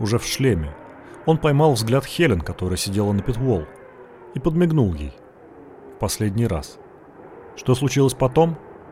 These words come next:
Все три наших Тиррелла выехали на трассу, каждый на свою серию кругов. У меня все шло хорошо,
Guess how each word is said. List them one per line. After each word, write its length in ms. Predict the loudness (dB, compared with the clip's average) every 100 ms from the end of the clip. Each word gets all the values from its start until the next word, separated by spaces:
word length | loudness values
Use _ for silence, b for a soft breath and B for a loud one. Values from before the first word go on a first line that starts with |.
| -20 -20 -20 -20 B B B
Все 200 | -4 0
три 160 | 4 4
наших 260 | 4 0 -2
Тиррелла 340 | 2 4 4
выехали 400 | 4 2 2 0
на 140 | 0
трассу, 580 | 2 2 2 -2 -8 -8 0
каждый 300 | 0 2 0
на 60 |
свою 220 | 2 0
серию 340 | 2 0 0 -2
кругов. 360 | -2 -2 -4 -6 -16 -20 -20 -20 -20 -20 -20 -20 -20 B B 2
У 60 |
меня 180 | 4 4
все 160 | 2 2
шло 160 | 2
хорошо, 600 | 4 2 2 2 2 0